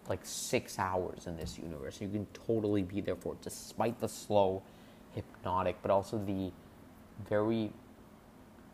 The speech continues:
meditative mood that Denis Villeneuve creates here. I mean, this movie just transports you to two different worlds with every single technical aspect. The stunning cinematography by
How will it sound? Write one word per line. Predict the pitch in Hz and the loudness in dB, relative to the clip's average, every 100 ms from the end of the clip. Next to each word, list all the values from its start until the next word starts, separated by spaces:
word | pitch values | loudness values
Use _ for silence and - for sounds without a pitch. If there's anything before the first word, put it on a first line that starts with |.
| - | -6
meditative | 104 101 101 104 - 107 95 92 95 | -2 2 4 4 2 0 0 -2 -2
mood | 95 92 98 | -2 0 -2
that | 92 90 | -4 -6
Denis | 95 92 90 | -6 -4 -4
Villeneuve | 90 - 90 98 - | -6 -8 -8 -8 -12
creates | - 101 92 101 101 - | -8 -4 -2 -4 -6 -8
here. | - 87 - - - - - - | -6 -6 -6 -10 -16 -20 -20 -4
I | 110 | 2
mean, | 113 113 | 4 6
this | 143 - | 4 4
movie | 175 156 | 2 2
just | 117 - | 0 -4
transports | 107 101 - - 107 98 - | -4 -4 -6 -6 0 0 0
you | 101 | -2
to | 95 90 | 0 -2
two | - 104 | -2 -4
different | 95 101 90 | -4 -6 -8
worlds | 92 87 - | -8 -8 -6
with | 117 - - | -8 -8 -4
every | 117 113 123 | -2 0 -2
single | - - 104 98 - 95 - | -2 -4 -4 -4 -4 -6 -4
technical | 98 - 90 - - | -6 -4 -10 -8 -4
aspect. | 60 - - - | -4 -4 -12 -16
The | - | -12
stunning | - - 113 113 123 | -12 0 2 4 2
cinematography | 113 101 92 87 87 95 98 95 - 95 | -4 -6 -6 -6 -2 -2 -2 -4 -6 -6
by | - | -6